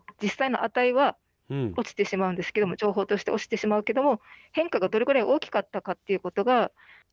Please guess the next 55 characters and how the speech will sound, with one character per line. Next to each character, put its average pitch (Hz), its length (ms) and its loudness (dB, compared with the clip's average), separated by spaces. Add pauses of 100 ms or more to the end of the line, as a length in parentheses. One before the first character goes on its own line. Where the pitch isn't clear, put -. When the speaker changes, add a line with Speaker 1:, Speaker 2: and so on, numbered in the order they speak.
(100)
Speaker 1:
す - 100 -4
ご 240 100 0
く 185 100 -2
わ 190 80 2
か 233 120 0
り 240 60 2
や 240 60 2
す 247 140 -2
い 185 40 2
形 196 320 -6
で - 140 -2
表 202 300 -2
す - 40 -14
こ 202 120 -2
と 285 100 0
が 247 100 4
で 175 120 0
き 214 100 0
る 196 40 2
よ 185 40 2
う 170 40 -2
に 165 40 -4
な 170 80 -2
る 175 100 -4
ん 170 60 -6
で - 80 -6
す - 160 -2
ね。 208 140 2 (320)
ま 285 100 2
あ、 233 60 2
最 302 180 0
初 - 120 -2
は 294 120 4
ね、 285 140 2
こ 233 140 0
の 185 120 0
株 214 300 -2
価 226 160 0
の、 294 340 2
え - 120 -2
ー、 - 20 -4
変 226 260 -2
化 180 300 0 (320)
を 330 260 4 (220)
分 220 140 4
析 196 260 -2
と 190 120 -2
か 214 140 -6
解 214 180 -2
析 202 220 -2
す 202 100 -2
る 220 140 2
た 240 140 -2
め 277 100 -2
に 277 260 -2